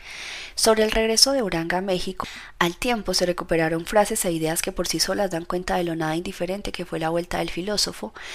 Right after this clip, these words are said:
particularmente para el mundo de los intelectuales de ese momento. José Manuel Cuellar, un joven filósofo que se sumerge en el universo Uranga como pocos,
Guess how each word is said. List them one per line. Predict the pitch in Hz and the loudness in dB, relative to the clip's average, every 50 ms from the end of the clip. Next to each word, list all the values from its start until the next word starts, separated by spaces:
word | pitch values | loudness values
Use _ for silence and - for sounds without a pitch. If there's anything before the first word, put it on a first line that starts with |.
| - - - - - | -10 -10 -10 0 4
particularmente | - 190 190 - 208 - 202 196 190 190 208 220 226 - - | 4 4 4 4 -2 -2 2 2 2 2 0 -4 -4 -4 -2
para | - 190 180 165 | 0 0 2 2
el | 165 | 0
mundo | 170 165 160 170 180 | 0 0 0 0 0
de | 190 | 2
los | 196 190 - - | 2 2 0 0
intelectuales | 175 170 - 165 165 151 - - 170 160 160 175 185 - - - | -2 -2 -2 -2 -2 -4 -2 -2 -2 0 0 2 0 0 0 0
de | - 175 170 165 | 0 0 0 2
ese | 160 - 175 | 2 0 0
momento. | 180 180 170 185 220 214 175 156 160 - - - - - - - - - - - - - - | 0 -2 -2 -2 0 -2 -2 -2 -4 -8 -12 -12 -14 -18 -16 -14 -12 -12 -12 -12 -12 -12 -4
José | - - 226 220 - 214 | 2 4 4 4 4 2
Manuel | 214 208 208 208 214 208 214 | 2 0 2 2 2 0 -2
Cuellar, | - - - 247 196 - 208 208 202 - | -2 2 2 2 4 4 0 -2 -2 -4
un | 175 175 | -6 -6
joven | 165 - 202 196 202 202 | -4 0 0 0 0 0
filósofo | - 190 170 160 160 - 175 - 190 190 | 0 0 0 2 2 0 -2 -4 -4 -4
que | - 190 | 0 2
se | 180 - 175 165 165 | 2 2 2 2 -4
sumerge | - - 160 165 165 156 151 - 190 | -4 -4 -2 0 0 0 0 -2 -2
en | 190 | -2
el | 190 185 185 | -2 -2 -2
universo | - 170 165 160 160 160 160 160 - - 196 185 | -2 -4 -2 0 2 2 2 0 0 -2 -2 -2
Uranga | 190 180 175 196 196 180 165 170 170 | -2 0 2 2 2 2 2 0 -2
como | - - 160 160 156 | -4 -4 -6 -6 -2
pocos, | - - 208 185 - - 196 - | 2 2 2 2 2 -2 -4 -4